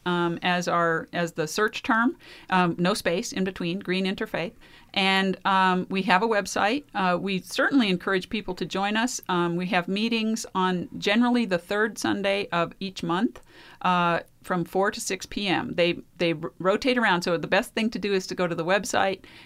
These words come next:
and, uh, find out where the, where and when the next meeting is. We have,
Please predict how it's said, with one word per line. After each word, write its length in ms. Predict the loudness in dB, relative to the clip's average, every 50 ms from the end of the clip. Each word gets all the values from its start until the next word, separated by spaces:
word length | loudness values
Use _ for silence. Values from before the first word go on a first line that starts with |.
| -8 -2
and, 500 | 0 2 4 4 4 2 2 0 -2 -4 -2
uh, 300 | 0 2 2 4 2 2
find 300 | 2 2 2 4 4 4
out 100 | 4 4
where 160 | 4 2 0 0
the, 180 | 0 -4 -6 -4
where 180 | -2 0 0 2
and 140 | 2 2
when 160 | 2 2 2 2
the 60 | 2
next 280 | 0 -2 -2 -4 -4
meeting 300 | -4 -2 -2 -2 -2 -2
is. 240 | -2 -2 -4 -4 -8 -12 -16 -12 -6
We 140 | -2 -2 0
have, 340 | 2 2 0 0 -4 -10